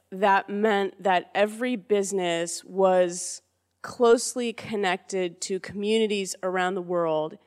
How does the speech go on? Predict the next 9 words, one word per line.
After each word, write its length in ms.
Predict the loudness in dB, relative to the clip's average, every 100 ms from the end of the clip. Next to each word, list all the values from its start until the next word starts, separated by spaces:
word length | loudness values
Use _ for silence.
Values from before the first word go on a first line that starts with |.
| _ _ _
and 120 | -6 -4
organized 680 | 4 4 6 2 4 2 2
in 100 | 2
a 80 | 4
way 560 | 4 4 2 0 -4 -6
that 280 | 0 0 2
impacted 680 | 0 0 -2 -4 -4 -12 _ _ _ _
them 280 | -2 0 0
positively? 920 | -4 0 2 2 -2 -12 -12 -14 -14